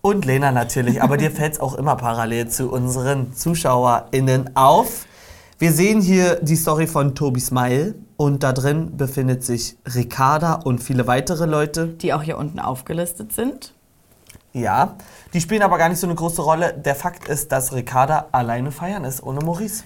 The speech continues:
Speaker 2: Genau, und man hat ja noch in Erinnerung, dass die beiden eigentlich alles zusammen gemacht haben, gerade feiern gehen, weil da ist ja Maurice auch ein bisschen speziell, ne, was das Feiern gehen anging,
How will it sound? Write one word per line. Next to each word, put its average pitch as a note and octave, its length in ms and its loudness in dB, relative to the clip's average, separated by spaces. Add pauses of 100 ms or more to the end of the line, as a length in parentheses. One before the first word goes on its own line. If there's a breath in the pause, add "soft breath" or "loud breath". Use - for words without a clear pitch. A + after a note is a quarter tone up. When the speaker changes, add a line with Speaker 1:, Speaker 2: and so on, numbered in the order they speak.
Speaker 2:
Genau, G#3 400 4
und G3+ 300 -4
man G3 200 2
hat A3 100 0
ja A#3+ 80 0
noch A3 160 2
in G3 100 0
Erinnerung, G#3+ 460 0
dass G#3 140 -2
die G3 80 -8
beiden F#3+ 200 0
eigentlich F3 360 -4
alles B3 320 0
zusammen A3+ 320 0
gemacht A3 280 -2
haben, G#3+ 160 -2
gerade G#3+ 360 0
feiern G#3+ 440 0
gehen, A3 200 0
weil F#3 100 2
da E3+ 80 4
ist E3 140 -2
ja F#3 80 -2
Maurice F3 340 -4
auch E3+ 60 -6
ein F3+ 80 -6
bisschen E3+ 260 -10
speziell, A3 600 -8
ne, C#4+ 160 -6 (100)
was - 120 -20
das - 160 -12
Feiern C4+ 320 -6
gehen C#4 140 -12
anging, C4+ 400 -8